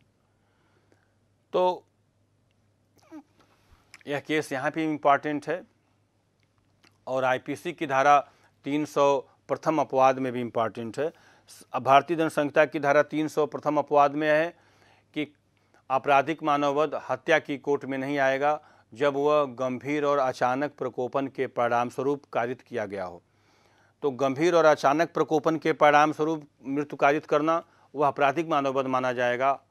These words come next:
हत्या नहीं हो सकता, मर्डर नहीं हो सकता है। और यह केएम नानावती बनाम मा-, महाराष्ट्र राज्य का केस इस पे सबसे महत्वपूर्ण केस है। इस केस में केएम नानावती एक नौसेना अधिकारी होता है। अपने,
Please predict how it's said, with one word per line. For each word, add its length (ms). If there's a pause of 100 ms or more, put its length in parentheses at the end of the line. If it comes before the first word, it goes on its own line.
हत्या 300
नहीं 180
हो 100
सकता, 300
मर्डर 320
नहीं 160
हो 100
सकता 340
है। 140 (880)
और 160
यह 120
केएम 280
नानावती 480
बनाम 480
मा-, 220 (120)
महाराष्ट्र 520
राज्य 220
का 100
केस 300
इस 100
पे 160
सबसे 440 (300)
महत्वपूर्ण 380
केस 320
है। 120 (1900)
इस 180
केस 300
में 200
केएम 220
नानावती 500
एक 160
नौसेना 460
अधिकारी 380
होता 320
है। 160
अपने, 720